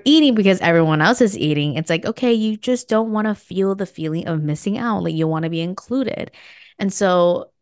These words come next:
it's just so good for you to ask yourself that question,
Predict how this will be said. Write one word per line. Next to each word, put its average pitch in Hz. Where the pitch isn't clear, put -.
it's 233
just 269
so 190
good 226
for 202
you 196
to 220
ask 170
yourself 175
that 170
question, 247